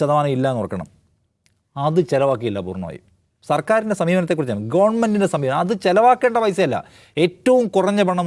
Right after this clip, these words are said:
ഒരു പദ്ധതിക്ക് എങ്ങനെ മാറ്റിവെക്കാം, എന്നിട്ട് അതിൻ്റെ പാതി താഴെ ചെലവാക്കുക. ആ നിലയ്ക്കുള്ള അവഗണന നേരിടുന്നു, ഏറ്റവും വലിയ സെ-, സെക്യൂരിറ്റി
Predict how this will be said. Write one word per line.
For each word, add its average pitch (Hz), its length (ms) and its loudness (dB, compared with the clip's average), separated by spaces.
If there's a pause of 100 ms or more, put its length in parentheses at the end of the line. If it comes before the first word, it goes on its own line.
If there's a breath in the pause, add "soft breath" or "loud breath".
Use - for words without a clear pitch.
ഒരു 165 100 0 (140)
പദ്ധതിക്ക് 147 360 0
എങ്ങനെ 143 180 -2
മാറ്റിവെക്കാം, 101 400 -6 (100)
എന്നിട്ട് 160 300 -2
അതിൻ്റെ 147 200 -2 (100)
പാതി 147 240 0
താഴെ 135 320 0
ചെലവാക്കുക. 101 380 -4 (580)
ആ 143 140 2 (180)
നിലയ്ക്കുള്ള 160 360 -2 (120)
അവഗണന 143 420 -2
നേരിടുന്നു, 92 300 -6 (220)
ഏറ്റവും 160 300 -2
വലിയ 143 220 0 (100)
സെ-, 123 160 -4 (140)
സെക്യൂരിറ്റി 156 440 2